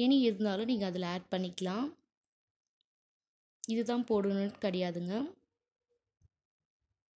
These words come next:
இப்ப நம்ம ஃபலூடா மிக்ஸ் ரெடி ஆயிடுச்சுங்க. நெக்ஸ்ட் எடுத்து ஒரு பவுலுக்கு மாத்திக்கலாம்.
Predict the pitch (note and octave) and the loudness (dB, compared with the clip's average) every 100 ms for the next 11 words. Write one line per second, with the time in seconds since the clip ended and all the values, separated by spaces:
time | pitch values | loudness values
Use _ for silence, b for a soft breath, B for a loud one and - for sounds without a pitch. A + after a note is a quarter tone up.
0 | _ _ _ _ _ _ _ _ _ _ | _ _ _ _ _ _ _ _ _ _
1 | _ _ _ _ _ _ _ _ _ _ | _ _ _ _ _ _ _ _ _ _
2 | _ _ _ _ - _ - A#3+ B3+ B3+ | _ _ _ _ -20 _ -6 -6 -2 -2
3 | F#3+ F3 C4+ - A#3 G#3 G#3 G3 F#3 A3+ | -2 -2 -4 -2 0 2 2 0 -2 -2
4 | - G3+ F#3 F#3 F3+ - F3+ F3+ B3+ B3 | 0 -2 -2 -2 -2 -4 -4 -2 0 2
5 | - - A3 F3+ - C#4 G4+ A3+ F3 F#3 | 2 0 0 -2 -2 -2 2 2 2 0
6 | F#3 F#3 F#3+ F3+ F3+ F#3 F3+ F3+ B3 | 0 -2 -4 -6 -4 -6 -6 -4 -4